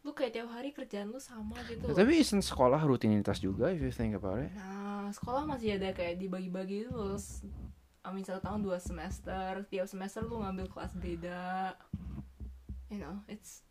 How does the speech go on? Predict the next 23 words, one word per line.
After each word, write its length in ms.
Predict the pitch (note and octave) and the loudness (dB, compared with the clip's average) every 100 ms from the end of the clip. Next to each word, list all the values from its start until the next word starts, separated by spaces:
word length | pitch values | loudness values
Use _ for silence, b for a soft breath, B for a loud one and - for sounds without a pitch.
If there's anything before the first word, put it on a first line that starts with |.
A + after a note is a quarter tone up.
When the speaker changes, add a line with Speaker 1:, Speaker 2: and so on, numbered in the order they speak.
| _ | _
Speaker 1:
it's 80 | - | -16
different. 400 | - - C4 - - | -12 -10 -12 -14 4
Speaker 2:
Ambil 320 | C#3+ D3 D3+ | 6 10 10
kelas 240 | D3 C#3+ | 8 8
beda, 240 | C3+ D#3 F3 | 6 10 10
oke 160 | C3 | 10
lah, 320 | B2 A2+ G2 G2 | 8 8 6 2
gua, 480 | A2+ A#2+ G#2+ - - - - - - - | 6 8 8 4 -4 -10 -10 -12 -12 0
gua 240 | C3 C3 | 8 8
agree. 400 | A#2 A#2 A2+ B2 - - | 8 2 0 -2 -10 -2
Kemarin 320 | B2 A#2+ A#2+ | 4 4 6
gua 160 | B2 B2 | 4 4
sampai 140 | A2+ | 2
mikir 340 | G#2+ G2+ A#2+ A2+ | -2 0 -2 0
kayak, 320 | G#2+ F2+ E2+ b b b b b _ _ _ - | -2 -2 -6 b b b b b _ _ _ -8
I 80 | |
think 320 | A#2+ C3+ B2 G#2+ | 0 2 4 4
that 300 | F#2+ - - _ | 4 4 -2 _
ngambil 680 | A#2+ G#2+ G2+ G2+ G#2 G#2 G2+ - - - - - - | 0 2 2 2 2 -2 -6 -14 -16 -16 -16 -14 -4
kelas 300 | A#2 G2 - | 0 0 2
beda 320 | A2+ A2 A2+ | 2 4 4
tuh 480 | A2+ B2+ A#2+ A2+ - | 2 2 2 2 -2
actually, 800 | G#2 - A#2 A2 G2+ F2+ - | -4 -4 -2 0 -2 -4 -8